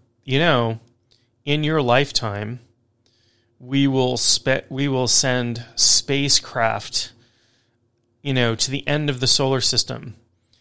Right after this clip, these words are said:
And we will send people into space, and people will walk on the moon. And how crazy might I have sounded? And yeah, there was sci-fi back then. You know, there was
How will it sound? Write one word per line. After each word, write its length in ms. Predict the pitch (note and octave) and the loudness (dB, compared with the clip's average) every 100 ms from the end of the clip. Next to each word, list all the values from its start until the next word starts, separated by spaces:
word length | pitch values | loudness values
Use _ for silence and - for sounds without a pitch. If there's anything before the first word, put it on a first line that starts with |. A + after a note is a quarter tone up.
| _ _ _ _ - | _ _ _ _ 0
And 360 | C3 B2 A#2+ | 2 4 2
we 100 | C3+ | 0
will 140 | C#3 C3+ | 2 2
send 380 | - C3+ A#2+ | 2 0 -6
people 420 | - F3+ F3 C#3+ C3+ | -6 -6 -2 -2 -2
into 200 | B2+ A#2 | 0 2
space, 800 | - - B2+ A2 - - - - | 2 2 -2 0 -2 -2 -4 -8
and 120 | A#2+ | -10
people 280 | A2+ C3+ C3+ | -4 -2 0
will 180 | C3 A#2+ | 2 2
walk 300 | G#2+ G#2+ - | 0 0 -2
on 100 | A#2 | -4
the 60 | A2+ | -4
moon. 640 | A2+ A2+ A2 G#2+ G2 - | -4 -4 -6 -8 -10 -12
And 540 | B2 A#2 A2 A2 - - _ _ _ _ _ _ | -6 -4 -4 -10 -14 -20 _ _ _ _ _ _
how 460 | - F3+ A3+ B3 G3 _ _ _ _ _ | 0 4 4 0 -8 _ _ _ _ _
crazy 920 | _ - D3 D3 D3 D#3 B2+ B2 A#2 | _ -8 -2 0 2 2 2 0 0
might 240 | A2+ A2+ A2 | 0 0 0
I 120 | G#2+ | -2
have 180 | G#2 - | -4 -4
sounded? 300 | A#2+ - C3 | -6 -6 -4
And 100 | F#3 | 0
yeah, 140 | F3+ | 0
there 100 | F3+ | 0
was 160 | G#3 A3+ | 2 2
sci-fi 640 | - A#2 A2 - A2 A2 | 4 4 2 2 0 2
back 320 | A2 A2 A2 | 2 0 0
then. 400 | A#2 G#2+ A2 C3 - _ _ _ _ _ _ _ _ _ _ | -4 -4 -6 -8 -14 _ _ _ _ _ _ _ _ _ _
You 120 | B2 | -4
know, 100 | A#2+ | -2
there 80 | C3+ | -2
was 300 | F3+ F3 | 0 -2